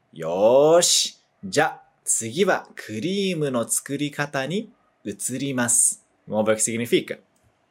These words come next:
"Yoshi", esse "yoshi", né, tá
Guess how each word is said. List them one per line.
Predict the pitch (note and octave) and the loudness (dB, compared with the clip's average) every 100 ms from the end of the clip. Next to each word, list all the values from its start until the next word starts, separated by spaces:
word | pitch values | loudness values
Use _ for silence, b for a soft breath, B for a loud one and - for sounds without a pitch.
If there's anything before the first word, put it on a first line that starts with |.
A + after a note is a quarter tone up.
| _ _ b b b b _ | _ _ b b b b _
"Yoshi", | F2+ F2 F#2 A2+ C3 D3 D#3+ F3 - - | -8 -2 2 6 8 8 6 6 2 0
esse | - D3 D3+ - - | 0 0 0 -6 -10
"yoshi", | A2 A2+ C#3 F3 G3 G#3 A3 G#3+ D#3 | -4 4 6 6 8 8 8 4 0
né, | C#3+ | 0
tá | D3+ A3 A#3 | 0 0 0